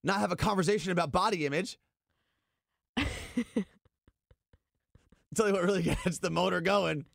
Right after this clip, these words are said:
Speaker 1: Some debates about body image. Let's do that.
Speaker 2: Can we do a different list every week in the podcast?
Speaker 1: Sure,
Speaker 2: Every
Speaker 1: yeah.
Speaker 2: part? All right, number six of the twelve simple things you can do to turn on a woman.
Speaker 1: Jesus, there are twelve of these? Why are women so complicated?
Speaker 2: Fe-, yeah, we are. Feed
Speaker 1: You know how
Speaker 2: her
Speaker 1: you turn on men? You take off your clothes.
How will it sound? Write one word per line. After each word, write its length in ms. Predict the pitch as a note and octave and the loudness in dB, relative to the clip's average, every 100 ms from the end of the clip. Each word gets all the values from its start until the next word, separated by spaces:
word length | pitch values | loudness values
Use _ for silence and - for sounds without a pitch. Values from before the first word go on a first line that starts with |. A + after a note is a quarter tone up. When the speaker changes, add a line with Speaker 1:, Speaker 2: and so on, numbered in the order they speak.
| _ _ - - | _ _ -20 -10
Speaker 1:
Some 500 | - F#3 F#3+ F3 B2+ G#3+ G#3+ - | -4 -2 0 -2 -6 -8 -10 -6
debates 460 | D#3+ D3+ F3+ F3 F#3+ | -6 -2 -2 -2 -2
about 280 | F#3 F#3+ | 0 0
body 360 | D#3+ F#3 F3+ C#3+ | 0 0 0 -2
image. 340 | C#3 B2+ G#2+ - | -2 -2 -4 -2
Let's 180 | E3 | -2
do 180 | D#3 E3+ | 0 0
that. 280 | D#3 E3+ B2 A2+ - - - | 2 0 -2 -6 -14 -16 -8
Speaker 2:
Can 120 | D4 | -2
we 80 | D4 | 0
do 100 | G4 A4 | 2 2
a 40 | |
different 300 | B3 A#3+ A3+ | 0 0 0
list 240 | G3 A#3 | 0 -2
every 300 | - F#3 F#3+ | -2 0 0
week 200 | F#3 F#3 | 0 0
in 80 | A3 | -2
the 60 | F3 | 0
podcast? 340 | D#3+ D#3 F#3+ | 0 2 0
Speaker 1:
Sure, 100 | G#3 | 2
Speaker 2:
Every 120 | G#3+ E3 | 0 0
Speaker 1:
yeah. 100 | F#3+ | 0
Speaker 2:
part? 200 | F#3+ - | -2 -2
All 80 | F#3+ | -2
right, 120 | F#3 | -2
number 180 | G3+ G3+ | -2 -2
six 600 | - - A#3 G#3+ - - - - _ _ _ _ _ - | -4 -2 -2 -4 -12 -18 -20 -20 _ _ _ _ _ -4
of 220 | G#3+ G#3 F3 | 0 0 0
the 100 | G3 | -2
twelve 320 | A#3+ A3 A3 | 0 0 0
simple 220 | A3 G#3 | -2 -2
things 360 | G3+ G3+ G#3 F#3 | -2 -2 -2 -4
you 100 | F#3 | -2
can 140 | G#3 | 0
do 120 | F#3+ | 0
to 60 | F#3+ | -2
turn 220 | G#3+ F#3 | -4 -2
on 120 | F3+ | 0
a 40 | D#3 | -2
woman. 260 | D#3 D3+ A#2+ | -4 -4 -2
Speaker 1:
Jesus, 260 | A3+ F3 | 0 0
there 120 | G3+ | -2
are 40 | F#3 | -2
twelve 260 | - F#3 | 0 0
of 100 | G#3+ | 0
these? 280 | B3 C4+ - - | -2 -2 -6 -6
Why 140 | D3 | -4
are 60 | F#3+ | -2
women 200 | G#3 G3+ | -2 -4
so 120 | - | -6
complicated? 520 | F3 G3+ - D#3 C3 A2+ | -6 -6 -8 -8 -6 -2
Speaker 2:
Fe-, 120 | C4+ | 0
yeah, 120 | B3+ | 0
we 200 | F#3 G3 | 0 0
are. 180 | F3 D#3 | 2 0
Feed 160 | - B3 | 0 2
Speaker 1:
You 60 | |
know 60 | - | 4
how 40 | |
Speaker 2:
her 60 | B3+ | 4
Speaker 1:
you 40 | |
turn 160 | F3+ G#3+ | 2 0
on 120 | G3+ | 0
men? 140 | F#3 A3 | -2 -2
You 80 | D3 | -2
take 220 | A#2 F#3 | 0 0
off 140 | - | 2
your 80 | G3 | -2
clothes. 380 | - D3 C3 - | 0 0 0 0